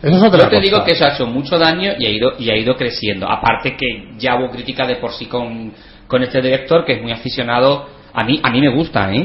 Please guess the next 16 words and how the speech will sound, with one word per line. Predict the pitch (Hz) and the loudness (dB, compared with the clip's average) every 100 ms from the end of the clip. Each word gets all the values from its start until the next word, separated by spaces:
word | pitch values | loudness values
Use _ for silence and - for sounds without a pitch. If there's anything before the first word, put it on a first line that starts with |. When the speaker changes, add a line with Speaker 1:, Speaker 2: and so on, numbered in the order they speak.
| 240 - | -2 -6
Speaker 2:
A | |
mí | 98 117 | -2 2
me | 135 | 2
gusta, | 135 165 | 2 -2
pero | - 120 | -4 -6
reconozco | 120 120 120 135 | -6 -4 -4 -4
que | 143 | -2
a | |
lo | 139 | -2
mejor | 143 147 | -2 -4
puede | 143 | -2
ser | 139 | -2
muy | 139 | 0
cargante | 139 139 139 139 151 | 2 4 4 4 6
para, | 147 | 6
Speaker 1:
Pero | 120 | 8